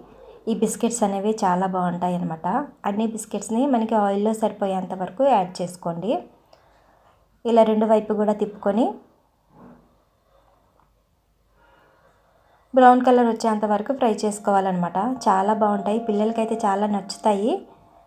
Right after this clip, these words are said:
స్కూల్కి వెళ్ళే పిల్లల కోసం ఒక స్నాక్స్లోకి ఒక నాలుగు బిస్కెట్స్ వేసి పంపించినా సరిపోతుందన్నమాట.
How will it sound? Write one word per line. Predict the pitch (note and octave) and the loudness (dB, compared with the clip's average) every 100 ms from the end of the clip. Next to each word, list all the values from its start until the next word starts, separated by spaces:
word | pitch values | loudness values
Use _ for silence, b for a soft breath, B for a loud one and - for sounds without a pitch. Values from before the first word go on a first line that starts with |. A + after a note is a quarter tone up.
| _ | _
స్కూల్కి | - C4+ A#3+ A#3+ | -4 2 2 6
వెళ్ళే | A#3+ A#3 | 4 4
పిల్లల | A3 G#3+ G#3 | 2 0 0
కోసం | G3 A3 C4 E4 | -4 0 -2 -2
ఒక | C4 - | -8 -4
స్నాక్స్లోకి | A3 G3+ G#3 A3+ G#3+ G#3+ | 0 0 -2 -4 -2 -2
ఒక | G#3 G3 | -4 -2
నాలుగు | F#3+ G3+ G#3 | -2 0 -2
బిస్కెట్స్ | G#3+ - A#3+ A#3+ | -4 -4 -4 0
వేసి | G#3+ G#3+ - | -2 -2 -6
పంపించినా | G3 F#3 - G#3 G#3 | -6 -6 -6 -4 -2
సరిపోతుందన్నమాట. | G3 - F#3 F#3 F3+ F3 F3+ F3 | -4 -4 -6 -4 -4 -2 -4 -2